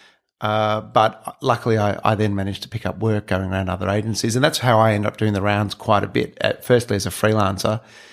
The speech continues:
and then getting more and more jobs. And, and as I gained more jobs and started to win some awards, I guess I became, um, I gained more confidence. Uh, but some of those agencies might have said I became more arrogant or more, more difficult to manage.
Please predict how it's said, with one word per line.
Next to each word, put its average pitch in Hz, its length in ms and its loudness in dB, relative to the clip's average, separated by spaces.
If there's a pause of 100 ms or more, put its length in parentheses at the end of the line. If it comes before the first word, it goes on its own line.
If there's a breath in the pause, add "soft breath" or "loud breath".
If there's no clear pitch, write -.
(240 loud breath)
and 110 100 0
then 104 80 4
getting 98 220 2
more 101 160 2
and 95 100 0
more 98 140 0
jobs. 98 400 0
And, 104 200 0
and 110 120 2
as 107 140 2
I 101 80 4
gained 98 240 0
more 98 140 -2
jobs 104 300 2
and 95 80 -2
started 95 260 -2
to 98 60 -6
win 98 140 -2
some 98 360 -6
awards, 104 440 0
I 95 60 -2
guess 107 200 0
I - 40 -4
became, 98 440 -6 (220)
um, 95 380 -2 (440 loud breath)
I 110 60 2
gained 107 300 4
more 104 180 4
confidence. - 840 0 (500 soft breath)
Uh, 98 160 4
but - 160 -6
some - 120 2
of 98 60 0
those 95 160 2
agencies 98 560 -2
might 92 180 0
have 92 200 -6 (360)
said 98 460 -2
I 101 140 0
became 95 320 -4
more 95 200 -4
arrogant 104 420 0
or 107 100 -2
more, 104 240 -2
more 107 160 0
difficult 107 340 -2
to - 80 -6
manage. 113 420 2